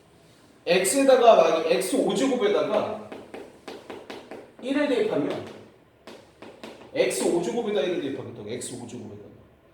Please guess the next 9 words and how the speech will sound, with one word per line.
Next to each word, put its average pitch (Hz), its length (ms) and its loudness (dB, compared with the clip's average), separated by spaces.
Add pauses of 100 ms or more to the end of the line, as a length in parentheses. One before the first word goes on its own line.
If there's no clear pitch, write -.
(320)
그게 233 180 -4
다 - 200 4
영 165 180 4
될 190 200 -2
거고요. - 360 -8 (1300)
그지? 214 420 -4 (800)
얘는 240 640 2 (1800)
잘 180 80 -6
봐봐. 175 300 -6